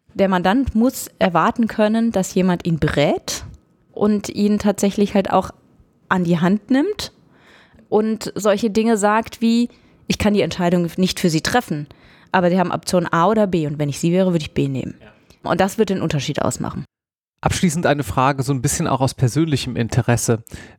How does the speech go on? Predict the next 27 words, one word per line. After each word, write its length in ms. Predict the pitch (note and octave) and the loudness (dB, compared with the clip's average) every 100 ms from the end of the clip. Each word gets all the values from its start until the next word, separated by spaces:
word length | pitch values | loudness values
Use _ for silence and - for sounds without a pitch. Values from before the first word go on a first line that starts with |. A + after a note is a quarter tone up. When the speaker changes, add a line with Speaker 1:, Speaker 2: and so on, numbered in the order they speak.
| - | -4
Speaker 2:
Wie 100 | B2 | 0
kann 260 | - D3+ | 0 0
denn 220 | F#3 F3+ | 0 -2
Technologie 880 | - D3 - C#3+ B2+ A#2+ A2 D3+ F3 | 0 0 0 -2 0 -2 -2 0 2
beim 320 | F3+ C#3+ C3+ C#3 | 2 2 0 -2
Fachkräftemangel 960 | - E3+ - - A#2 - G2+ G2 G2+ | -2 -2 0 0 -2 -2 -2 0 0
helfen? 460 | F#2 G2+ F#2+ - F#2 - - - _ - | 2 2 0 -6 -12 -16 -20 -20 _ -2
Also 240 | C#3+ - | 0 0
andersherum 560 | C3+ F3+ F3+ D#3 E3+ E3 | 0 0 0 0 -2 -2
gefragt, 560 | D3+ - C#3 C#3+ - - - - | -4 0 0 0 -6 -18 -20 -4
können 240 | D#3+ E3 | -2 0
wir 100 | E3+ | 0
nicht 160 | E3 - | -2 -4
vielleicht 480 | - B2 B2 D#3 - | -2 2 2 2 -2
auch 200 | C#3 - | -2 0
K 240 | D3 C3+ | 2 2
I 200 | D#3+ C#3+ | 0 -2
nutzen, 640 | B2+ B2 C#3 - - F#3+ F#3 | 0 0 0 -2 0 0 -2
um 300 | - D3+ C#3+ | -2 -2 0
die 120 | C3+ | 2
Associates 600 | A2+ B2+ D#3+ - E3 - | 2 2 0 2 0 2
der 140 | D3 - | 0 0
Zukunft 460 | - E3+ D#3+ - | -4 -2 -2 0
erst 240 | - C3 D#3+ | 0 0 0
einmal 280 | C3+ C3 | 0 0
zu 160 | B2+ - | 0 -4
finden, 800 | - F3+ F3+ F#3 - E3 D#3+ D#3+ | -2 0 -2 -4 -8 -4 -2 -4